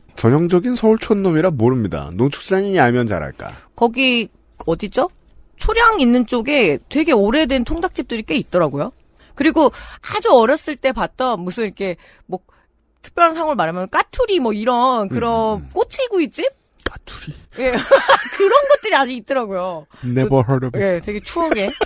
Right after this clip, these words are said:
Speaker 1: <laughs> 아, 진짜요?
Speaker 2: 아, 근데 부산 얘기 나와서 부산 진짜 맛있는 거 많잖아요. 로컬 맛집도 많고. 제가 지난주에 부산 출장 갔다 왔는데
Speaker 1: 네.
Speaker 2: 이 주최 측에서 좀 뭔가 배려를 하고 싶으셨나 봐요.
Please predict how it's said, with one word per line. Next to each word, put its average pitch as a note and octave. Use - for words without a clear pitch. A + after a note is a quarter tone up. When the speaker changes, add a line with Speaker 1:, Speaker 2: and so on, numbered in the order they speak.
Speaker 1:
<laughs> -
아, -
진짜요? C#3
Speaker 2:
아, G3+
근데 G3
부산 D#4+
얘기 C#4
나와서 G3
부산 C4+
진짜 A3+
맛있는 G3+
거 B3+
많잖아요. D#3+
로컬 F#3+
맛집도 D3
많고. C#3
제가 E3+
지난주에 A3
부산 F3
출장 -
갔다 A#3
왔는데 D3
Speaker 1:
네. G2
Speaker 2:
이 C#3+
주최 -
측에서 E3+
좀 G#3
뭔가 A3+
배려를 D#4
하고 G4+
싶으셨나 F4
봐요. F3